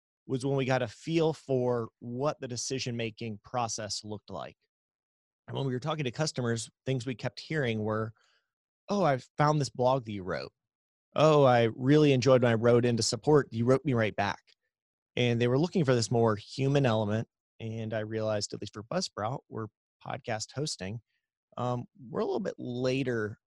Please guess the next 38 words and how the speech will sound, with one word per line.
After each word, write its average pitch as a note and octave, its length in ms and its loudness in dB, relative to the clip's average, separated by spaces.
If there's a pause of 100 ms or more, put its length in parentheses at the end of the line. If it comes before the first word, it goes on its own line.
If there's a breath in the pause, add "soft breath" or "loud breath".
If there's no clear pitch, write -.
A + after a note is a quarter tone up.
(300)
in A#2+ 260 -2
the A2 80 -4
life G#2+ 280 -2
cycle G#2+ 400 -6
of G2 100 -8
launching G2 320 -8
a F2+ 60 -12
podcast. F2 520 -12
You've A#2+ 140 -12
probably B2+ 320 -4
thought A2 200 0
about A2+ 200 0
it - 80 -14
for G2 100 -16
months. A2 580 -6 (360)
You, B2 80 -12
maybe C3 240 -6
you've A2 280 -8
recorded, A#2 640 -2
you've B2 120 -2
got - 180 0
software, A#2 720 -2
you've A#2 220 -6
got G#2 180 -6
the G2+ 80 -8
mic, G#2+ 360 -4 (760)
and A#2+ 120 -2
now B2+ 160 2
it's A2+ 100 -4
the A2+ 120 -4
last A2 320 -2
step, A2+ 300 -6
and A2+ 100 -6
that's G#2 220 -6
when G#2+ 140 -4
we G2+ 140 -8
get - 220 -14
involved. F#2+ 380 -12